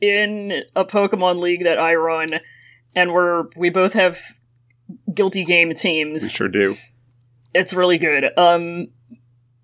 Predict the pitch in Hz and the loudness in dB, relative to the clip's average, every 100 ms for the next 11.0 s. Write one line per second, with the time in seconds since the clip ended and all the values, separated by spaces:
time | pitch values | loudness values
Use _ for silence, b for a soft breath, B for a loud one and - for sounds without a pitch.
0 | _ - 202 202 - 262 226 214 202 196 | _ -4 0 2 0 0 0 0 0 0
1 | 226 190 180 196 185 190 185 185 196 190 | 0 0 0 0 0 0 0 0 0 -2
2 | 175 - - - 185 190 185 180 190 175 | -2 -6 -6 -4 -4 -2 -2 0 0 0
3 | 180 - 190 175 160 170 - - 175 165 | -2 -2 0 0 0 -6 -4 0 2 4
4 | 170 160 175 180 175 175 180 170 165 156 | 2 2 2 2 2 -2 0 0 -2 -4
5 | 160 160 160 160 - 185 170 160 151 156 | -2 2 4 2 -2 -2 0 0 -2 -8
6 | - B B B B B B - 175 185 | -14 B B B B B B -10 0 2
7 | 175 175 170 175 160 - _ 160 190 185 | 4 4 4 2 -2 -8 _ -4 -2 0
8 | 180 202 180 175 185 - 180 175 180 160 | -2 -2 -2 0 -2 -2 -2 -2 -2 -2
9 | 156 160 160 165 - - - - - - | 0 -2 -4 -8 -10 -12 -10 -4 -4 -4
10 | - - 240 - 143 151 117 165 143 | -8 -2 -2 -2 -2 -2 -2 -4 -4